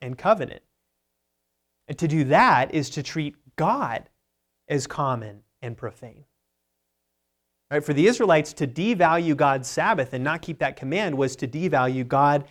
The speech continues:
himself. And God is a holy and just and righteous God. And that is a serious offense against him. So the second thing that the Sabbath was to the people of Israel was a covenantal sign.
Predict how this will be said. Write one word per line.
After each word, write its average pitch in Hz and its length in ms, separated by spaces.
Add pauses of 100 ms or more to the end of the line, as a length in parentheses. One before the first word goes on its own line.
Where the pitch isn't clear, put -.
(320)
himself. 147 680 (200)
And 131 180
God 143 380
is 131 120
a 123 100
holy 160 460
and 117 140
just 151 300
and 113 140
righteous 131 420
God. 160 420 (1700)
And 127 60
that 139 80
is 135 120
a 127 60
serious 160 540
offense 131 360
against 147 420
him. 127 140 (1700)
So 180 100
the 170 100
second 285 380
thing 262 160
that 196 120
the 185 100
Sabbath 214 380
was 226 240
to 180 80
the 170 60
people 214 260
of 165 80
Israel 190 440
was 170 160
a 190 140 (240)
covenantal 208 640
sign. 220 480